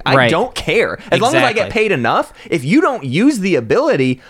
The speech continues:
Speaker 1: that is still me getting the gain out of it."
Speaker 2: I think people have gotten so much into the trading of research agreement
Speaker 1: Yeah.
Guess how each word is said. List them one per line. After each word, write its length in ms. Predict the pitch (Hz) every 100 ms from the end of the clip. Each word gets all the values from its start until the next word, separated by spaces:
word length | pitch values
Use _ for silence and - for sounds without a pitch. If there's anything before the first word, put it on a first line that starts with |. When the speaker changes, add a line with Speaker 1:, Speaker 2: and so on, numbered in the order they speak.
| -
Speaker 1:
that 160 | 214
is 100 | 220
still 420 | - - 285 285 151
me 460 | 127 175 214 165
getting 380 | 117 143 143 127
the 80 | 117
gain 360 | 110 127 110 92
out 180 | 82
of 80 | 76
it." 60 | 71
Speaker 2:
I 80 | 196
think 200 | 330 330
people 220 | 254 240
have 120 | 196
gotten 200 | 180 151
so 300 | 131 - 143
much 280 | 143 139 -
into 440 | 135 127 139 139 123
the 200 | 110 101
trading 880 | - - 117 110 107 120 139 143 151 -
of 240 | 123 117
research 400 | 110 117 143 139
agreement 400 | 135 147 147 156
Speaker 1:
Yeah. 160 | 82